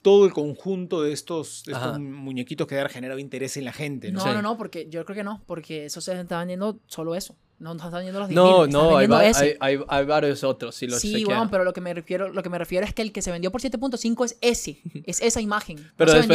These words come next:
Speaker 3: vendieron
Speaker 2: hay
Speaker 3: las diez mil.
Speaker 2: No, pero después hay otro que se vendió por uno punto cinco o
Speaker 3: Pero
Speaker 2: cuatro.
Speaker 3: se venden, o sea, pero el punto es que no hay un,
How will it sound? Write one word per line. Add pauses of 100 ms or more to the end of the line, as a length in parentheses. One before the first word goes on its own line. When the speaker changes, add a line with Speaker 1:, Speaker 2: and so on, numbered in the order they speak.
Speaker 3:
vendieron
Speaker 2:
hay
Speaker 3:
las
diez
mil.
Speaker 2:
No,
pero
después
hay
otro
que
se
vendió
por
uno
punto
cinco
o (120)
Speaker 3:
Pero
Speaker 2:
cuatro.
Speaker 3:
se
venden,
o
sea,
pero
el
punto
es
que
no
hay
un,